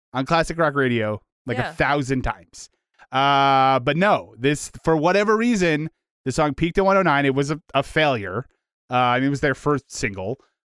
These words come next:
Speaker 1: but
Speaker 2: Yeah.
Speaker 1: um, y-, you know, ultimately it, it was, this was not the song that, that broke Tom Petty or the Heartbreakers.
Speaker 2: Right.
Speaker 1: Um,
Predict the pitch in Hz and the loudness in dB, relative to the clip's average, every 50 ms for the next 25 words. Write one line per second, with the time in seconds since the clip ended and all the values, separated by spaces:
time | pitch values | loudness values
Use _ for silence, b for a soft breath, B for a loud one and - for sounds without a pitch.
0 | _ _ - 143 143 135 135 185 151 143 143 143 139 135 131 127 127 127 127 127 | _ _ -2 0 0 0 0 -2 -2 -2 0 2 2 2 2 0 0 -2 -4 -8
1 | - _ - 139 139 160 135 120 117 120 127 131 - 147 139 131 127 127 127 123 | -10 _ -6 -4 -2 0 0 0 2 2 0 0 0 0 0 0 2 2 0 0
2 | 123 123 127 127 117 - - 131 127 127 131 120 - - 139 143 - 165 143 - | 0 0 -2 -2 -2 -4 -4 -4 -2 -2 -2 -4 -4 -4 -4 -2 -2 -2 -2 0
3 | 160 151 151 - 156 143 - 160 143 139 139 131 127 120 - - 131 127 117 110 | 0 0 0 -2 -4 -4 -2 0 0 0 0 0 -2 -4 -4 -4 -4 -4 -2 -2
4 | - 127 123 120 113 - - - - 123 120 117 120 113 104 104 107 113 113 117 | 0 0 0 0 -2 -6 -6 -2 -2 0 0 0 0 -2 -2 -2 0 0 0 2
5 | 113 101 101 95 - 92 87 - 95 196 190 170 - - b b b b b b | 0 0 -2 -4 -6 -8 -10 -4 -2 -2 -2 -2 -4 -10 b b b b b b
6 | b b b - 135 143 143 143 143 139 139 139 139 139 | b b b 0 2 4 4 4 4 2 2 -2 -6 -8